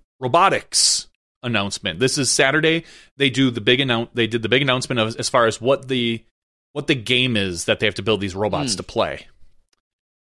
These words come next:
Speaker 1: And I just wanna say that I think that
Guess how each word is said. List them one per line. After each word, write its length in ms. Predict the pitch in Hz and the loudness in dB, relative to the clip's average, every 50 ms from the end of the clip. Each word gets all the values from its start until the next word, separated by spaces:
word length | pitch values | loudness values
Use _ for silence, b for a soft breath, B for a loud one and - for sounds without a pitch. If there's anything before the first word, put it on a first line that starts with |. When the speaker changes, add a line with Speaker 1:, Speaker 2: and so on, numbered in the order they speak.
| _ | _
Speaker 1:
And 160 | 127 117 113 107 | -6 -2 0 0
I 160 | 117 147 190 | 2 2 0
just 100 | 185 - | 0 -2
wanna 220 | 240 226 208 196 | -2 -2 0 0
say 320 | - - 202 185 156 131 120 | 2 4 4 6 6 6 6
that 400 | 113 117 107 107 104 104 - - _ _ _ _ b b b b _ _ _ _ _ _ | 4 4 4 4 2 0 -2 -6 _ _ _ _ b b b b _ _ _ _ _ _
I 240 | 123 131 143 165 175 | -6 -2 -2 0 -2
think 760 | 180 - - - 285 285 247 170 139 120 113 - - - - - | -2 -6 -4 -2 0 2 2 2 2 0 -4 -8 -14 -18 -12 -4
that 440 | 117 123 120 117 113 113 113 - | 0 2 2 4 2 0 -2 -4